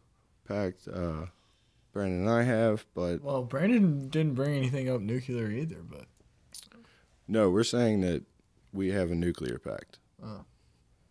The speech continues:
Speaker 2: For now.
Speaker 1: No,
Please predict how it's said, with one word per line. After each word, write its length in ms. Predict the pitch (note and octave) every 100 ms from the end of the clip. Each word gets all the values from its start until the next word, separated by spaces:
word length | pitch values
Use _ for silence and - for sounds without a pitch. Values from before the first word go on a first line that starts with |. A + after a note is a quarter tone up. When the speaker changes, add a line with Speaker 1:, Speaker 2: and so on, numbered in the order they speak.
| _ _ _ _ _ _ _ _ -
Speaker 2:
For 120 | G3
now. 280 | B2+ G#2+ - _ - _ _ _ _ _ _ A#2+ A2+
Speaker 1:
No, 560 | B2 A#2+ G#2+ G2+ G2+